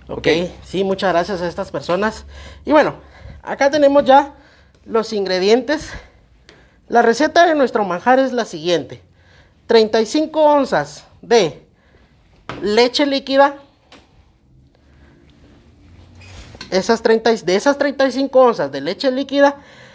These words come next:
Speaker 1: únicamente voy a llevar a la olla veinticinco onzas. ¿Qué voy a hacer con las otras diez onzas de leche? Bueno, las otras diez onzas de leche líquida me van a servir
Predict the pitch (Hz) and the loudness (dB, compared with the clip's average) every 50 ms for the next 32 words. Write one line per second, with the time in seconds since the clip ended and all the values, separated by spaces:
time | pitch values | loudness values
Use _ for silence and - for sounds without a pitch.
0 | - _ _ _ _ _ _ - 254 269 285 277 254 214 196 214 226 220 - 220 | -20 _ _ _ _ _ _ -2 0 0 2 2 0 0 0 0 -2 -2 -2 0
1 | 220 226 226 226 233 214 190 180 190 202 214 214 202 190 190 208 226 247 254 269 | 0 2 2 4 2 2 2 2 4 4 4 4 4 4 4 4 2 2 2 2
2 | 262 269 - - - - - - - - 175 185 185 165 - - 143 - 165 160 | 0 -2 -10 -18 -20 -20 -20 -20 -18 -10 -6 -6 -6 -6 -6 -10 -14 -12 -12 -12
3 | 156 156 - 180 190 185 147 120 117 - - - - - - - - - - - | -12 -10 -6 -2 0 0 -2 -2 -6 -12 -18 -20 -20 -20 -20 -20 -20 -20 -20 -20
4 | - - - - - - - - - - - - - - - - - - - - | -20 -20 -20 -20 -20 -20 -20 -20 -20 -20 -20 -20 -20 -20 -20 -20 -20 -20 -20 -20
5 | - - - - - - - - - - - - - - - - - - - - | -20 -20 -20 -20 -20 -20 -20 -20 -20 -20 -20 -20 -20 -20 -20 -20 -20 -20 -20 -20
6 | - - - - - - - - - - - - - - - - - - - - | -20 -20 -20 -20 -20 -20 -20 -20 -20 -20 -18 -16 -18 -18 -16 -14 -16 -16 -14 -16
7 | - - - - - - - - 294 311 311 320 302 285 285 285 277 262 269 269 | -18 -18 -16 -18 -18 -4 0 2 4 4 6 4 4 4 4 2 2 0 2 0
8 | 262 240 208 175 202 214 214 240 233 226 220 226 220 220 233 220 220 208 214 196 | -2 0 0 -2 -2 -4 -2 -2 -2 -2 -2 -4 -4 -4 -4 -6 -4 -4 -6 -4
9 | 190 202 202 214 240 240 - 320 302 294 - - - - - 175 175 147 131 - | -4 -2 0 0 0 0 0 -4 -6 -8 -10 -18 -18 -8 -4 -4 -4 -4 -4 -10
10 | _ _ _ _ - - - - - - _ - - 185 180 240 262 254 285 277 | _ _ _ _ -20 -20 -20 -20 -20 -20 _ -6 -4 -2 2 2 2 4 4 2
11 | 208 254 262 247 269 269 262 262 - 180 180 196 180 185 208 202 - 262 240 247 | 2 0 -2 0 2 2 2 2 2 0 0 0 -2 -2 -2 -2 -2 -2 -4 -4
12 | 254 247 - 262 262 247 220 202 190 196 208 220 214 - 247 226 214 214 240 262 | -4 -4 0 2 2 2 2 2 2 2 2 2 2 2 0 0 2 2 0 0
13 | 269 - | 0 -4